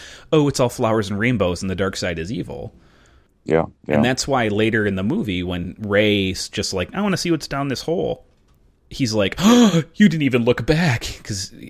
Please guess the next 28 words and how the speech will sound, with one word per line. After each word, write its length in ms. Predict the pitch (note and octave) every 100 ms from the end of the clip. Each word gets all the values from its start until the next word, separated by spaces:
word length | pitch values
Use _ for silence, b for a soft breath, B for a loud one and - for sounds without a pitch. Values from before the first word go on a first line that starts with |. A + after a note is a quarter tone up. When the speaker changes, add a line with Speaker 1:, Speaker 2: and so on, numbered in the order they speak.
| -
Speaker 1:
it's 180 | - A#2+
something 320 | - C#3+ C#3 B2
that 120 | D#3
he 180 | - D3+
does, 340 | A#2 G#2+ F2+ G2
and 100 | G#2+
he 80 | G#2+
Speaker 2:
<laughs> 20 |
Speaker 1:
knew 220 | A#2 A#2
that 120 | G#2
it 120 | G2 G2
led 280 | G2+ G2 -
to 100 | G2+
the 100 | F2+
destruction 580 | F2+ - F#2+ - F#2+
of 120 | F2 -
his 180 | F2+
order, 520 | E2+ G2 A2+ - D2+ - _ _ _ _ -
Speaker 2:
Mm-hmm. 360 | E2 D2 D#2+ D2 - _ _ -
Speaker 1:
which 160 | -
I 40 | A2+
Speaker 2:
Yep. 60 |
Speaker 1:
don't 100 | D#3+
necessarily 440 | D3 C#3+ C3+ D#3 D3
think's 220 | D#3 -
a 40 |
bad 300 | G2 B2 D3
thing. 360 | - B2+ -